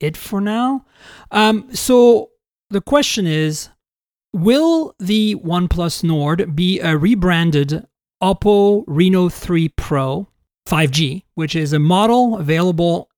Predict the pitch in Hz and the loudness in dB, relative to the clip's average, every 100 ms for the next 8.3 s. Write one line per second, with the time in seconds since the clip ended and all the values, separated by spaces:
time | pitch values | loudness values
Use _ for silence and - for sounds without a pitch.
0 | _ 165 156 147 143 147 - 147 151 170 | _ -6 -4 -4 -4 -6 -6 -4 0 0
1 | 170 151 147 151 147 135 - 180 - - | 0 -4 -4 -2 -2 -2 -4 -6 -8 -6
2 | 151 143 143 147 151 - 160 127 151 143 | -4 -2 -4 -2 -4 -2 -4 -2 -4 -2
3 | 160 156 143 151 147 196 - - - 277 | -2 -2 -2 -2 0 0 0 -4 -4 -2
4 | 190 160 160 165 - _ _ _ _ - | 0 0 0 -4 -12 _ _ _ _ -20
5 | - 156 151 160 208 - _ _ _ 170 | -2 0 2 2 0 -4 _ _ _ -4
6 | 220 196 190 165 139 143 143 131 143 156 | -2 -2 -2 -4 -6 -6 -4 -4 -2 0
7 | 147 - - _ 185 233 - 240 208 147 | -2 -4 -16 _ 2 2 2 -2 -2 -2
8 | 147 139 143 | -2 -2 -4